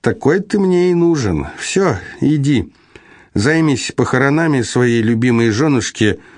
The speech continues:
далее по плану». «Будешь нужен, вызову», — Ангел ответил.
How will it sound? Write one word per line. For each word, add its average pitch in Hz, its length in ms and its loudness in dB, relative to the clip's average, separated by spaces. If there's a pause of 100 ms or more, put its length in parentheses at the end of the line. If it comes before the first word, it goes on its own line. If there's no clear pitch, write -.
(120)
далее 135 340 2
по 120 140 -2
плану». 76 500 -2 (720)
«Будешь 170 540 0
нужен, 156 380 0
вызову», — 78 580 -2 (100)
Ангел 87 340 2
ответил. 76 500 -2